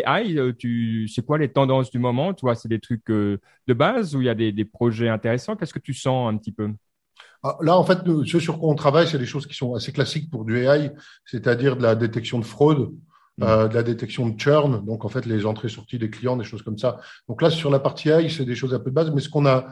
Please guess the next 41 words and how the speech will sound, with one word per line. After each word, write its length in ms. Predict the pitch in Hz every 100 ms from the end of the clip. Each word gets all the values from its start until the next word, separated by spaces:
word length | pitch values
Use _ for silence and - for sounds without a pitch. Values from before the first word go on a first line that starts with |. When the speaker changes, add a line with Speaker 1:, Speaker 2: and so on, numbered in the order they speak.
| - -
Speaker 2:
ce 60 |
sur 100 | 135
quoi 100 | 160
on 40 | 151
a 80 |
travaillé 340 | 139 143 151 180
qui 100 | 151
est 40 |
assez 180 | 127 143
intéressant, 460 | 143 139 131 170 160
c'est 160 | 151
en 100 | 120
fait, 240 | 113 147 131
euh, 140 | 110 113 - - _ _
essayer 160 | -
de 60 | 139
mettre 200 | 135 -
en 60 | 123
place 200 | 147 147
une 140 | 135
plateforme 480 | 143 139 - 170 156
qui 140 | 160
permette 420 | - 160 143 147
à 80 | 123
tous 180 | 110 156
les, 120 | 139
euh, 340 | 117 113 107 107 - _ _ _ -
euh, 540 | 113 110 110 110 113 120 147
aux 80 | 123
gens 160 | 113 143
qui 80 | -
sont 100 | 117
pas 140 | 147
experts 380 | 139 - 151 127
de 100 | 120
l'A 300 | 117 123 147
I 120 | 143
de 120 | 117
uploader 400 | 117 113 120 127
les 80 | 120
données 480 | 117 117 135 151